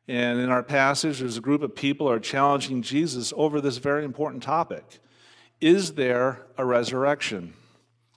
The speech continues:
Now, before we get into this, uh, this, uh, passage, we'll, let's recap a little bit so we can set the scene, so we can see what's going on here.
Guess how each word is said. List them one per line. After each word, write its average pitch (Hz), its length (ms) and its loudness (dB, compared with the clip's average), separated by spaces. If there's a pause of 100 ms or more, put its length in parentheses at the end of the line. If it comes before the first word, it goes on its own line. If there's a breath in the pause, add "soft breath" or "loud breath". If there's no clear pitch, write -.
(680 loud breath)
Now, 135 140 0
before 147 340 6
we 156 120 4
get 135 200 0
into 143 360 0
this, 120 440 -2
uh, 113 380 -2
this, 113 380 -6
uh, 107 180 -2
passage, 120 600 -2
we'll, 123 200 -4 (120)
let's 233 200 -10
recap 143 480 0
a 143 40 -2
little 117 160 4
bit 131 200 0
so 127 140 -4
we 123 80 -2
can 120 120 -4
set 165 300 0
the 156 80 -4
scene, 139 400 0
so 123 140 -4
we 120 100 -2
can 120 120 -4
see 175 200 -4
what's 160 220 -2
going 135 260 -4
on 113 280 -2
here. 92 340 -10